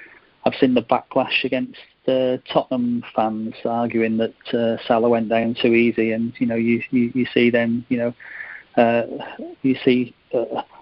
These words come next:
a whole range of Liverpool fans, um, putting out a, a load of Tottenham clips where, uh, their players are going down cheaply, and so they all do it, and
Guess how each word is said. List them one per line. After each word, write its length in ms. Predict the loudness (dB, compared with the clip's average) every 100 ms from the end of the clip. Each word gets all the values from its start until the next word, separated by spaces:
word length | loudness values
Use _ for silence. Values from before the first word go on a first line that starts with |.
| -2
a 40 |
whole 280 | 2 4 4
range 420 | 4 4 4 2
of 140 | -2 -2 -8 -4
Liverpool 500 | -2 0 0 0 0
fans, 340 | 0 0 0 -2 -2
um, 340 | 0 0 -2 -4
putting 220 | -4 -2
out 160 | -2 -2
a, 380 | -6 -8 -16 -18 -18 -20 -18 -20 -20 _ _
a 40 | 2
load 180 | 4 4
of 100 | 0 -4
Tottenham 440 | -2 -2 0 -4 -8 _ _ _ _ _ _
clips 400 | -2 0 0 -4 -14 -2
where, 420 | 0 2 2 2
uh, 120 | 2
their 160 | 2 0
players 360 | -2 -2 0
are 60 | -2
going 260 | -2 -2 0
down 220 | -2 -2
cheaply, 460 | -2 -2 -2 -2
and 280 | -2 -4 -8 -4
so 320 | -2 0 -2 0
they 80 |
all 180 | 2 2
do 160 | 2 0
it, 120 | 0
and 280 | -4 -8